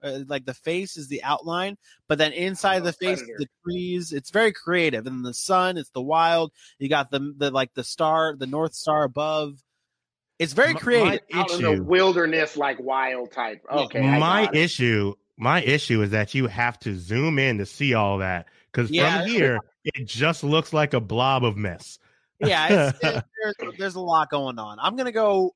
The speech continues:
Speaker 1: I'm gonna go
Speaker 2: I, I say rough.
Speaker 1: Yeah, I'll go rough with this one because there could have been more, well, not more, but, like, just get, get the simple, get the simplicity
Speaker 3: Mm.
Speaker 1: here, okay? And talk about simplicity, the Las Vegas Raiders, the Raiders.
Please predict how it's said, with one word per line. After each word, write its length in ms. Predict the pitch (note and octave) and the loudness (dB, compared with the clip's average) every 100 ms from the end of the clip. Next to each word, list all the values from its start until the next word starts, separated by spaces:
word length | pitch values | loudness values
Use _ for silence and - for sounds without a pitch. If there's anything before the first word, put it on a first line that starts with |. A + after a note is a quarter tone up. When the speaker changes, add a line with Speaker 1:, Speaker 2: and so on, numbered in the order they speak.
| - | -2
Speaker 1:
I'm 140 | A3 | -2
gonna 160 | D#4+ D#4+ | -2 0
go 280 | C4+ G#3+ E3 | 2 2 2
Speaker 2:
I, 120 | C3 D3 - | -2 -2 -2
I 60 | D3 | -2
say 160 | - | -2
rough. 500 | B2 B2 B2 A#2 - - _ _ - | 0 2 2 0 -6 -20 _ _ -4
Speaker 1:
Yeah, 260 | D#3+ D3 | 0 2
I'll 140 | D#3+ A#3+ | 2 2
go 180 | C4+ F3+ | 2 2
rough 300 | F3 E3+ E3 | 2 0 -2
with 100 | D#3+ | -6
this 160 | D3+ | -6
one 80 | D#3 | -8
because 220 | D3+ D#3 | -8 -6
there 100 | D#3+ | -6
could 160 | - A3 | -6 -6
have 120 | F#3+ | -6
been 120 | F#3 | -10
more, 540 | D#3+ D#3+ E3+ E3 D#3+ D3 _ _ _ _ _ | -8 -6 -4 -2 -4 -6 _ _ _ _ _
well, 80 | G3 | -8
not 180 | G3+ E3+ | -4 -2
more, 340 | D#3 D3 D3 C3 | 0 2 2 2
but, 180 | C#3 | 0
like, 300 | C3+ C3+ B2 | 0 -2 -2
just 240 | - D3 - _ _ _ | -10 -12 -12 _ _ _
get, 300 | F3 A3+ - | -4 -4 -4
get 160 | - G#3+ | -6 -4
the 100 | E3+ | -6
simple, 580 | - - E3 C3+ A#2+ - - | -8 -6 -4 -2 -4 -6 -6
get 160 | F#3+ | -2
the 180 | F3+ D#3 | 2 0
simplicity 680 | - - E3 E3 D#3+ F2 A2+ | 0 -8 -6 -4 -4 -6 -12
Speaker 3:
Mm. 20 | |
Speaker 1:
here, 140 | A#2 A2 - D3+ | -14 -14 -8 -6
okay? 140 | D3 - - - | -6 -10 -14 -8
And 120 | E3 | 0
talk 220 | B3 D#4 | 2 2
about 260 | C#4+ A#3 - | 2 0 0
simplicity, 720 | G3 A3 B3 - C#3+ B2 A#2+ _ _ _ _ _ _ _ _ _ _ _ | -2 0 0 0 -4 -4 -8 _ _ _ _ _ _ _ _ _ _ _
the 80 | C3+ | 0
Las 340 | C3 C3+ B2+ | 4 4 2
Vegas 540 | A2 E3 A3 A3+ A#3+ D#3+ | -2 0 2 0 -2 -2
Raiders, 680 | F#3 G3+ G#3 F#3 D3 G#2+ - | -2 0 0 -2 -6 -8 -6
the 120 | D#3+ | -4
Raiders. 680 | - B2 - A#2+ A2 G#2 | -4 0 2 2 0 -2